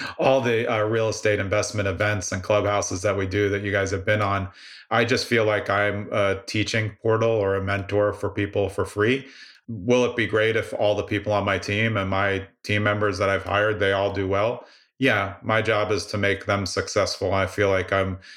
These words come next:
taking stuff that my dad taught me and putting it in for a good reason. And, and when I do this, I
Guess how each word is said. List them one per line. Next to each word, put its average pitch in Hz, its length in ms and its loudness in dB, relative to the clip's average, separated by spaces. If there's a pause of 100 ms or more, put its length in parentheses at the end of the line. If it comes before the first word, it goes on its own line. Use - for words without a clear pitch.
(200)
taking 101 340 2
stuff - 380 0
that 98 180 2
my 98 200 0
dad 98 400 0
taught 101 320 0
me 101 120 -2
and 95 220 -4 (380)
putting 107 240 2
it 98 140 0
in 101 420 -2
for 98 280 2
a 98 100 0
good 101 180 2
reason. 110 520 0 (300)
And, 117 220 2
and 120 260 0
when 131 160 0
I 117 120 0
do 113 220 0
this, 107 380 -2
I 101 380 2